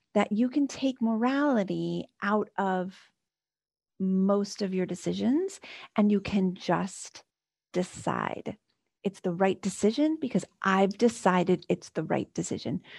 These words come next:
Going all in on this business versus my other company was not the right decision. It did work out for me beautifully, but I could have also made the other decision work.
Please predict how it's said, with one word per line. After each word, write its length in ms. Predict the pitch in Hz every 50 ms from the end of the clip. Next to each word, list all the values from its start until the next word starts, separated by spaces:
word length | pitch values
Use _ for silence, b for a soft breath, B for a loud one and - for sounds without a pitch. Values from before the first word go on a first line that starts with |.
| B B B B B B -
Going 360 | - 202 202 214 240 254 269 - -
all 260 | - 196 208 214 220 - -
in 460 | 185 185 185 196 214 226 240 247 247 - _ _ _ _ _ _ _ _ _ _ _ _ _ _ _ -
on 180 | 220 226 202 190
this 200 | 185 202 - -
business 580 | - 180 180 190 190 196 247 320 403 - - - b b b b b b b b _ _ _ _ -
versus 760 | 180 190 208 214 202 - 214 202 196 190 196 - - - - _ _ -
my 180 | 202 196 190 - -
other 220 | 196 185 190 185
company 540 | 185 - 202 175 175 - 185 208 226 262 277
was 200 | - 214 202 196
not 200 | 220 233 247 233 - -
the 120 | 247 233
right 480 | 202 202 196 185 190 208 208 220 226 _ _ -
decision. 680 | - 185 - - 220 226 208 - - - - 220 269 302 _ _ _ _ _ _ _ -
It 140 | 226 226
did 140 | - 320 262
work 360 | 214 165 156 180 202 208 - - -
out 240 | 202 214 - - -
for 80 | -
me 160 | 185 185 180 175
beautifully, 720 | - 185 196 - - - - - - - - 269 277 B B B B B B B
but 80 | - 226
I 80 | 240 233
could 400 | 233 - - - - 302 311 302
have 200 | 302 320 330 320 - _ -
also 320 | 220 226 226 226 - 226 214
made 220 | 196 190 185 175
the 100 | - - _ _ _ -
other 540 | 196 196 185 190 185 180 180 180 185 185 _ _ _ _ _ _ _ _ _ _ _ -
decision 480 | 180 185 - 180 165 175 160 160 165
work. 240 | - 190 - - _